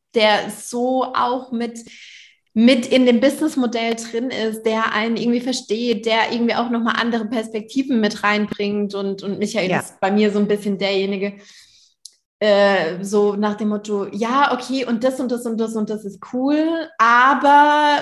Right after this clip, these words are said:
Speaker 1: äh, guck mal hier und da und noch mal so, ne? Irgendwie,
Speaker 2: Mhm.
Speaker 1: also wirklich so fast schon ein bisschen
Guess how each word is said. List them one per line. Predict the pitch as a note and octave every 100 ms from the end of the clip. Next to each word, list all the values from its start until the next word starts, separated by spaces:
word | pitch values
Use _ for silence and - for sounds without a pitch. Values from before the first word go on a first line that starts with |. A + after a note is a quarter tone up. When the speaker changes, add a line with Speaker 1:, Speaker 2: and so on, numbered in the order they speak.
| -
Speaker 1:
äh, | C4 B3
guck | B3 D4 C#4+
mal | C4+
hier | B3+ C4 C4
und | B3+ G#3
da | E3+ F3+
und | E3+
noch | E3 F3
mal | E3 E3
so, | E3+
ne? | D#3+ A3 C4 A3
Irgendwie, | A3+ A3+ F#3+
Speaker 2:
Mhm. | G3+
Speaker 1:
also | G3+ G#3 A3
wirklich | A#3+ A#3 -
so | G#3+ G#3 G#3+ G#3 - - - _ _
fast | A#3 A3 A3+
schon | A3+ A3
ein | G#3
bisschen | A3 - A3 G#3+ G3+ G3+ G3 -